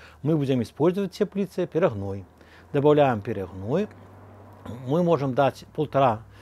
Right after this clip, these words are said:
ведра на один метр квадратный. Ну, мы можем сделать кино и по-другому. Поскольку корневая система в этих культур, ну, такая более компактная, мы можем внести дозу перегноя именно в посадочные лунки.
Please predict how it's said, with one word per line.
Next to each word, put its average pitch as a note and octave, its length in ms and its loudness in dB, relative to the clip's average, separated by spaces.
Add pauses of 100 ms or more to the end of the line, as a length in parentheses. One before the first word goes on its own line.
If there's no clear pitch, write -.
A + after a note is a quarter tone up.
(120)
ведра A#2+ 580 -4
на D#3 160 0
один A#2+ 260 -4
метр C3 260 -6
квадратный. G2 680 -8 (440)
Ну, F#3 260 -4
мы B2+ 140 -2
можем A2+ 320 -6
сделать D3 280 -4
кино C#3 260 0
и C#3+ 40 2
по-другому. E3 680 0 (280)
Поскольку D#3+ 280 0
корневая D3+ 340 2
система C#3+ 400 -2
в C#3 40 0
этих C3+ 240 -4
культур, C3 400 -4
ну, B2 100 -4
такая C3 260 -2
более A#2 240 2
компактная, A2+ 760 -6 (300)
мы D3+ 100 2
можем D3 220 4
внести C#3 360 -4
дозу B2 440 0
перегноя A2 720 -6
именно D3 300 -4
в - 20 -20
посадочные C3+ 600 -4
лунки. A2+ 460 -6